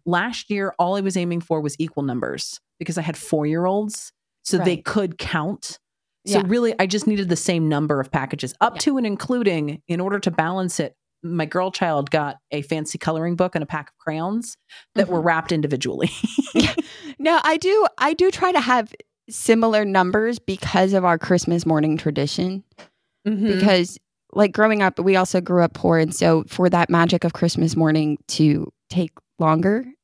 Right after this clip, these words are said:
Speaker 1: Yeah.
Speaker 2: we would sit and my dad would hand out gifts and it was one at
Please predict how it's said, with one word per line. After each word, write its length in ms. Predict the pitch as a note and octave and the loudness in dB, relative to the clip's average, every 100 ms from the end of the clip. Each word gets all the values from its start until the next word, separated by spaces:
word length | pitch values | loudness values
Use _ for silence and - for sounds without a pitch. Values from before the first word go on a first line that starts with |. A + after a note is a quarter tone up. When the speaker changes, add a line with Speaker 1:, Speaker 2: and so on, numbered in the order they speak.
| _ | _
Speaker 1:
Yeah. 420 | E3 C#3+ C#3+ C3+ - _ _ _ _ _ - | -6 -4 -4 -6 -10 _ _ _ _ _ -12
Speaker 2:
we 220 | F#3+ G#3 | 0 2
would 160 | G3 - | 4 2
sit 500 | - F3+ G3 B3+ - _ - - _ | 0 2 2 0 -10 _ -20 -20 _
and 180 | - F#3 | 4 4
my 140 | F3 E3+ | 4 2
dad 280 | F3+ F#3+ | 2 2
would 120 | F#3+ F#3 | 2 2
hand 200 | F#3 F3+ | 2 2
out 160 | E3 | 0
gifts 300 | E3+ E3+ - | -2 -2 -2
and 160 | F3 E3 | -2 0
it 80 | E3 | 0
was 120 | D#3+ | -2
one 380 | D#3+ E3 G3+ A3+ - | 0 -2 -2 -8 -6
at 200 | F3 E3+ | -4 -2